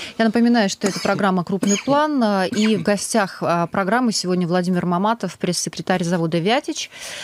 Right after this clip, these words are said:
А, новый сорт, а, продукции, <coughs> конечно же, а, о котором мы говорим, о безалкогольном пиве, А, рассчитываете ли вы, что он всё-таки выйдет за пределы нашего региона, и вы таким образом, вот,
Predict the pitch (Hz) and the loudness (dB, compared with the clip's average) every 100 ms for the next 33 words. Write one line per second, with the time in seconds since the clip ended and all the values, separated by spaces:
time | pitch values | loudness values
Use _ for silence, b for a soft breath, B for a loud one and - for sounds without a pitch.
0 | B B B 180 190 185 - 208 294 320 | B B B -2 0 -2 2 2 4 2
1 | 269 - 269 214 185 - 190 180 180 180 | 0 0 2 2 0 -2 0 2 0 0
2 | 180 170 202 208 190 196 151 - 175 170 | -2 -4 -4 -2 0 0 0 0 2 2
3 | 165 196 196 185 190 175 175 180 170 170 | 2 2 2 0 0 0 2 2 0 0
4 | 170 - - - - - - 185 190 175 | 0 -2 -4 -6 -4 -2 -2 -2 0 2
5 | 165 175 180 165 156 160 175 180 170 170 | 2 0 0 0 -4 -4 -2 -2 0 0
6 | 175 170 180 156 147 - B B B B | 0 -2 -2 -2 -2 -6 B B B B
7 | - - _ - - 143 165 165 160 160 | -20 -20 _ -14 -4 0 2 2 2 2
8 | 156 156 156 - - - 202 - 330 302 | 2 0 -2 -4 -10 -2 0 2 0 2
9 | 247 - 208 202 190 254 330 349 - - | 0 2 2 2 2 2 2 2 -2 0
10 | 214 202 262 311 302 - 285 - 285 269 | 0 0 2 2 0 -2 -4 -2 0 0
11 | 247 311 339 262 196 214 - 208 202 226 | 2 0 0 -2 -4 -6 -6 -4 0 0
12 | 202 196 185 - 185 190 180 185 262 320 | 0 0 -2 -2 0 -2 0 0 2 2
13 | 302 254 233 214 196 202 196 285 247 233 | 2 2 2 0 -2 -2 0 -2 -2 -2
14 | 220 233 214 202 185 190 175 | 0 0 0 -4 -2 -4 -4